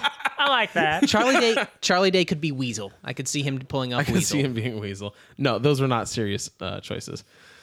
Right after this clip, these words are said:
Speaker 1: I
Speaker 3: Um,
Speaker 1: want Danny DeVito to be the voice inside his head.
Speaker 3: I want Danny, <laughs> I want Danny DeVito to be Cable.
Speaker 2: Let's just have the
Speaker 3: <laughs>
Speaker 2: entire cast of It's Always Sunny do this.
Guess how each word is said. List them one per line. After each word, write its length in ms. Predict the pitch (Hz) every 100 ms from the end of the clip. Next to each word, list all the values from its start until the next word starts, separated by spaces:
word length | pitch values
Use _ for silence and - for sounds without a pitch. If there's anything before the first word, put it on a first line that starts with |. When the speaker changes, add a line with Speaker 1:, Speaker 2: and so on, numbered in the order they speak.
| _
Speaker 1:
I 100 | 139
Speaker 3:
Um, 100 | 147
Speaker 1:
want 240 | 147 156 117
Danny 320 | 123 127 139
DeVito 520 | 127 113 117 127 127
to 80 | 127
be 120 | 120
the 80 | 110
voice 340 | 98 113 110
inside 340 | 131 - 110 113
his 120 | 107
head. 340 | - 107 120 143
Speaker 3:
I 60 | 127
want 220 | 135 135
Danny, 340 | 196 147 135 -
<laughs> 100 | 156
I 60 | 135
want 200 | 170 143
Danny 260 | 139 139
DeVito 380 | 135 131 131 123
to 60 | 117
be 120 | 110
Cable. 320 | - 117 107 117
Speaker 2:
Let's 180 | 165 175
just 160 | 180 -
have 180 | 214
the 120 | 185 175
Speaker 3:
<laughs> 20 |
Speaker 2:
entire 340 | 165 165 160
cast 340 | 160 151 143 135
of 80 |
It's 180 | 135 -
Always 360 | 160 151 135 135
Sunny 380 | 143 131 113 123
do 300 | 135 127 131
this. 280 | 113 107